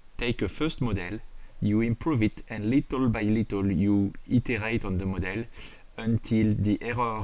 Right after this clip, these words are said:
that the model is making with respect to the batch of data gets lower than some threshold that you have set. Okay.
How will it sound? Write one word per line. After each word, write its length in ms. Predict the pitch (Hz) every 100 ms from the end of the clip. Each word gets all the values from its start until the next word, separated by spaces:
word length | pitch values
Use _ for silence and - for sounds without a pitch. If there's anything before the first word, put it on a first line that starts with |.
| -
that 340 | 104 - - -
the 160 | 92
model 300 | 95 147 117
is 220 | 104 95 107
making 460 | 95 - 90 85 - - - -
with 180 | 104 107
respect 500 | 107 104 101 95 - -
to 120 | - 92
the 120 | 90
batch 280 | 98 117 110
of 140 | 95
data 320 | 87 - 80 - - - - - 113
gets 560 | 98 95 - - - 104
lower 380 | 101 101 98 95
than 180 | 87 87
some 320 | - 95 90
threshold 440 | - 92 - 90
that 140 | 78 -
you 60 |
have 140 | 85 -
set. 320 | - - - - - - - - -
Okay. 140 | -